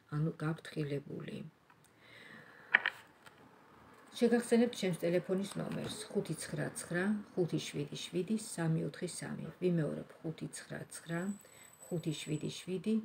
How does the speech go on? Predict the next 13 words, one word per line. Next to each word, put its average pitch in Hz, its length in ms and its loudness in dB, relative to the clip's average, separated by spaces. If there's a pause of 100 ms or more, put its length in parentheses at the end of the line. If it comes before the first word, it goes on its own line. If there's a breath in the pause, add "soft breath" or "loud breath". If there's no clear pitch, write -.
(260)
სამი 175 460 -2
ოთხი 160 300 -6
სამი. - 420 -10 (360)
დამირეკეთ 175 680 0
და - 160 -6
მიმესიჯეთ, 160 720 0
დავთქვათ 151 420 -2
დრო, - 180 -8
საათი 185 420 -4
და 240 80 2
თქვენთვის 156 440 -2
გავშალოთ 180 600 -4
ტარო 147 300 -6